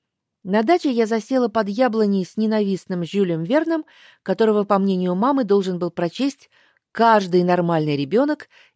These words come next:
и старалась не двигаться. Я была уверена, что нога сломана. Лодыжка постепенно опухала. Слёзы текли по щекам, но я быстро смахивала их, чтобы никто не видел.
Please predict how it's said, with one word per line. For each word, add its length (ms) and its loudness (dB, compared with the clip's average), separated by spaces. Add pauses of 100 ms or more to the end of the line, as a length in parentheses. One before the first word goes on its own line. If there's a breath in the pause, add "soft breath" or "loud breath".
и 80 -8
старалась 540 0
не 120 0
двигаться. 600 -6 (1500)
Я 160 2
была 200 4
уверена, 480 2
что 180 -4
нога 300 -2
сломана. 560 -6 (1160)
Лодыжка 580 -2
постепенно 760 -4
опухала. 840 -4 (1600)
Слёзы 440 0
текли 320 -6
по 100 -12
щекам, 400 -6
но 80 -2
я 160 -2
быстро 320 -6
смахивала 600 -4
их, 200 -8 (340 soft breath)
чтобы 320 -4
никто 300 -4
не 160 0
видел. 400 -4